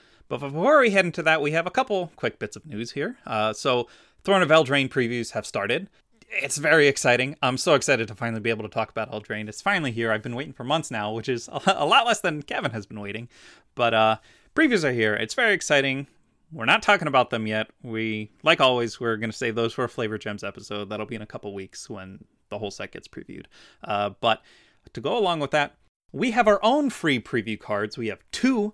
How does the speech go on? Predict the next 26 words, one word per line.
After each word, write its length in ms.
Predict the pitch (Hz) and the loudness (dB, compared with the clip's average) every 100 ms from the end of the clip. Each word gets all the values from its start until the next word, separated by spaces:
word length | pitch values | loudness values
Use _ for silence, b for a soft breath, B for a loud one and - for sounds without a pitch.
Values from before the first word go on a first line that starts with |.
| _ | _
for 240 | _ - 113 | _ -6 -6
this 220 | 120 - | -6 -8
set, 420 | - 101 117 - b b b - | -4 -2 -2 -6 b b b -8
and 260 | 107 98 107 | -8 -8 -2
that 180 | 147 185 | -2 -2
episode 560 | 135 151 - 143 139 | -6 -8 -2 0 0
will 220 | 127 120 113 | 0 -4 -4
be 140 | 110 | -6
going 480 | 98 139 131 131 120 | -4 -4 -2 -2 -2
up 260 | 120 - | -4 -6
sometime 840 | - - - 180 160 - 151 143 143 | -14 -12 -6 -6 -6 -6 -4 -4 -6
on 320 | - 120 117 | -4 -4 -4
Thursday, 560 | 110 - 185 170 - 151 | -8 -6 -4 -4 -6 -8
September 560 | - - - 147 143 | -8 -12 -10 -6 -6
nineteenth, 600 | 123 113 - - 101 92 | -4 -4 -6 -14 -14 -14
so 300 | - - - 104 _ | -16 -14 -12 -16 _
two 120 | - 208 | -8 -6
weeks, 400 | 139 - - - b b b - | -6 -10 -16 -16 b b b -14
uh, 200 | 104 95 | -10 -8
about. 380 | 95 95 92 - b b b | -6 -6 -6 -10 b b b
And, 360 | - 104 98 95 | -10 -8 -8 -8
uh, 360 | - 98 95 95 _ _ _ _ | -2 0 0 -4 _ _ _ _
<sighs> 400 | _ _ _ - 107 | _ _ _ -10 -8
it's 140 | - - | -8 -10
very 320 | - 120 113 | -6 -2 -2
exciting. 400 | 98 - 101 | -4 -10 -12